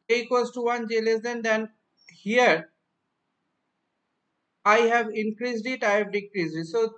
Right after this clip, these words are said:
this the particular pattern structure. Pattern structure, what we have printed, we have, uh, seen it that in this particular pattern format, the pattern will going to give a different form or different structure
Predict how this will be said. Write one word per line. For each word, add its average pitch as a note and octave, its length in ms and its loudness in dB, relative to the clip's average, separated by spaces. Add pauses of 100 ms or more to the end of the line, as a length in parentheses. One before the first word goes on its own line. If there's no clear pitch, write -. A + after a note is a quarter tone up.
(120)
this C4 260 -6
the C4 140 0
particular A#3 580 -2
pattern A3+ 420 -2
structure. F#3+ 760 -2 (320)
Pattern A3 380 4
structure, A3+ 580 -4
what A3 220 0
we A#3 100 -2
have A#3 200 0 (140)
printed, A3+ 440 -4
we G#3+ 120 -2
have, A3 200 -2
uh, F#3 380 -2
seen A#3+ 280 -8
it A3 180 -2 (320)
that F3+ 240 0
in A3+ 200 -2
this C4 220 -6
particular A3 580 -2
pattern G#3+ 460 -2
format, F3 500 -2 (300)
the G#3 340 2 (200)
pattern G#3 460 0
will F#3 240 -4
going D#3 300 -6
to E4 280 -10 (280)
give G#3 280 -6 (120)
a F3+ 220 2
different A3 480 -6
form F#3 380 -4
or F#3 100 -6
different F#3 560 -6
structure A3 760 -4